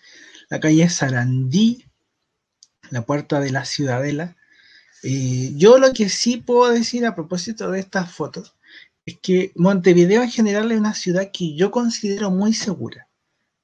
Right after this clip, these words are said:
pero la parte de Ciudad Vieja, específicamente esa parte de ahí,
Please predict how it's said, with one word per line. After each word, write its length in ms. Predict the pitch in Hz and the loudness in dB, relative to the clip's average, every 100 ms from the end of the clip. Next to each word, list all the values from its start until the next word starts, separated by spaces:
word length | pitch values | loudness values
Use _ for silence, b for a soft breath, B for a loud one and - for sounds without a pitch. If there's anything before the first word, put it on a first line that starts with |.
| _ - | _ 4
pero 480 | 262 220 202 311 _ - | 6 6 4 -2 _ -8
la 380 | 147 135 123 - | -4 -2 -4 -2
parte 440 | 190 226 - 175 | -2 -2 -4 -2
de 160 | 156 143 | -2 -4
Ciudad 420 | - 135 147 160 | -6 -4 -4 -2
Vieja, 540 | 160 180 175 - 120 | 0 0 0 -8 -8
específicamente 1200 | 127 - 127 - 226 247 208 - 190 208 - 165 | -10 -10 -8 -4 -2 2 2 4 2 0 2 4
esa 500 | 190 202 220 202 180 | 4 2 2 2 0
parte 440 | - 185 175 - 143 | 0 0 -2 -8 -6
de 120 | 135 | -4
ahí, 440 | 127 165 170 139 | -2 -2 -2 -6